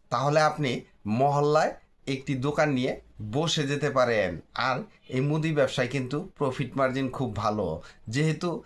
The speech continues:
সেল অনেক ভালো। আপনার এই মুদি দোকানে কি নেই, এটা আপনাকে খুঁজে দেখতে হবে। আমাদের দৈনন্দিন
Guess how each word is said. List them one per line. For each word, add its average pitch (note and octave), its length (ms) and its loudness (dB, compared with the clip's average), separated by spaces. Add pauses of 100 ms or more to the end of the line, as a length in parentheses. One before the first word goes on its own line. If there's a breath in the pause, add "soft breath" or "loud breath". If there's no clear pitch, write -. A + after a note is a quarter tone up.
(300 loud breath)
সেল C#3 260 2
অনেক D3 300 4
ভালো। A#2+ 340 2 (600 soft breath)
আপনার D#3 420 2 (340)
এই D3+ 120 2
মুদি F#3 400 0
দোকানে F3 260 2 (140)
কি D#3 160 0
নেই, C#3 260 0 (480)
এটা A#2+ 260 0 (300)
আপনাকে C#3 480 -2
খুঁজে D3+ 340 -2
দেখতে C#3+ 300 0
হবে। A#2 340 4 (420 loud breath)
আমাদের E3+ 460 2 (500)
দৈনন্দিন F#3 680 4